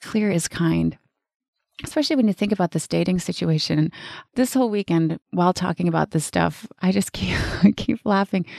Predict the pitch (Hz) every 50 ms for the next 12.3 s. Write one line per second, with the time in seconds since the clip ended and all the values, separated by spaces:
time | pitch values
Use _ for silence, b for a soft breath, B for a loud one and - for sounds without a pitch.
0 | B B B - - - 226 220 214 - - 208 202 196 190 185 - - - 196
1 | 208 208 202 196 208 196 196 190 - - - - - 208 202 214 220 208 202 196
2 | 190 185 190 196 190 185 - - 196 190 190 185 175 - 196 185 180 170 - -
3 | 185 175 175 - 180 180 180 180 185 - B B B B B B B - 226 214
4 | - - 160 165 185 214 214 208 - 165 165 190 226 - - 330 359 359 330 233
5 | - - - - - - - - - - - - - - - - - _ - 220
6 | 220 220 220 208 190 180 B B B B B B B B B B - - 202 208
7 | 214 208 196 190 180 170 160 156 _ _ _ _ _ - - 180 - - 202 190
8 | 185 180 180 165 151 - - - 175 165 151 - 165 156 151 - 147 160 151 -
9 | - 156 147 143 - - - - 170 160 156 151 - 175 170 160 - 170 165 160
10 | 151 151 151 151 156 160 160 160 156 156 151 156 160 - _ - 170 160 156 151
11 | 151 151 - 160 - 170 151 160 175 180 175 165 165 156 151 147 147 147 147 143
12 | 143 143 139 143 - -